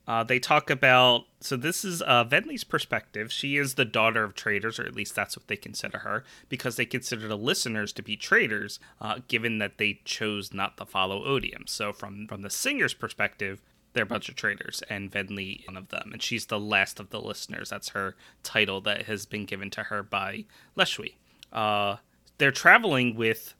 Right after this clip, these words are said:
ones who have surge, surges, the surge of cohesion, that's specifically what it is. But it essentially allows them to meld themselves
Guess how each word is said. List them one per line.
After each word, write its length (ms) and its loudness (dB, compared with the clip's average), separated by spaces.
ones 380 2
who 100 2
have 240 2
surge, 640 -2
surges, 540 -2
the 260 2
surge 380 2
of 180 -4
cohesion, 600 -4
that's 180 -2
specifically 560 -8
what 120 -8
it 100 -10
is. 260 -12
But 240 4
it 240 6
essentially 460 0
allows 400 2
them 320 -2
to 180 0
meld 480 -4
themselves 600 -4